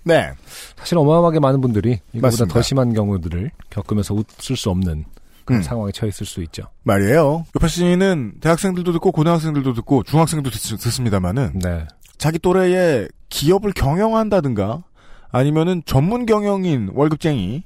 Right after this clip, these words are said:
Speaker 2: 음.
Speaker 1: 스탁옵션만 받는, 어, 그런 거라든가 그런 거 하시는 분들도 계시다는 걸 알아요.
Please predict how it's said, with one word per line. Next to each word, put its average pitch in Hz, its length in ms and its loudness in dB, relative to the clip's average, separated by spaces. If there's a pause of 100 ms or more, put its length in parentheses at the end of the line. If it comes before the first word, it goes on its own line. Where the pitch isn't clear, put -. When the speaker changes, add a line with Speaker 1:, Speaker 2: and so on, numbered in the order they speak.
Speaker 2:
음. 92 280 -8
Speaker 1:
스탁옵션만 165 560 0
받는, 113 400 -2 (140)
어, 98 340 -2
그런 190 320 2
거라든가 151 680 0 (500)
그런 214 400 0
거 208 80 0
하시는 220 340 -2
분들도 214 440 0
계시다는 165 760 2
걸 98 140 -2
알아요. 57 200 -8